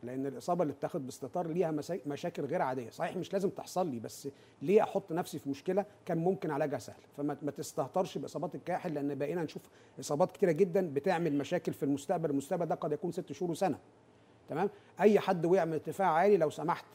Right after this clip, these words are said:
اكشف عند حد غير الطوارئ، شوف حد، لأن الكسور الكح-، موسم النخل وموسم طلوع النخل والكلام ده، العيان اللي بيقع من ارتفاع ده بيحصل مشاكل كتير جدًا جدًا،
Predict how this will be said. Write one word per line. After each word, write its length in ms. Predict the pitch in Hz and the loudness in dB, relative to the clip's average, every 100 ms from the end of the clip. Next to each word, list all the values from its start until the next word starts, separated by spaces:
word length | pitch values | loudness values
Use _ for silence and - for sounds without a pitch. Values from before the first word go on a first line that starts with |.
| - - | -10 -8
اكشف 320 | 120 - 131 | -6 -8 -6
عند 200 | 147 131 | -4 -2
حد 320 | - 170 147 | 0 0 -2
غير 220 | 135 170 | -2 0
الطوارئ، 500 | 127 - 147 165 190 - - - 147 - | -2 0 4 4 4 0 -12 -10 -10 -10
شوف 260 | - 170 - | -6 -6 -2
حد، 220 | 175 170 | -2 0
لأن 100 | 151 | -4
الكسور 420 | 147 - 135 170 | -4 -8 -4 -2
الكح-، 300 | 165 131 180 - - - | -2 -4 -8 -10 -20 -12
موسم 520 | 131 151 160 175 175 | -8 -4 0 0 0
النخل 360 | 156 160 175 160 | 0 0 0 -2
وموسم 340 | 151 160 170 | -2 -2 -4
طلوع 280 | 147 165 170 | -4 -2 0
النخل 300 | 151 160 - | 0 -2 -2
والكلام 300 | 156 - 165 | -4 -2 -4
ده، 80 | 151 | -2
العيان 240 | 135 156 | -2 0
اللي 100 | 170 | 0
بيقع 200 | 139 160 | 0 0
من 60 | 156 | 0
ارتفاع 360 | 143 - 165 160 | -4 -2 2 4
ده 120 | 160 | 2
بيحصل 280 | 139 - 165 | -4 -6 -6
مشاكل 160 | 143 - | -8 -8
كتير 100 | 165 | -4
جدًا 260 | 175 160 | -2 -2
جدًا، 240 | 151 185 | 0 0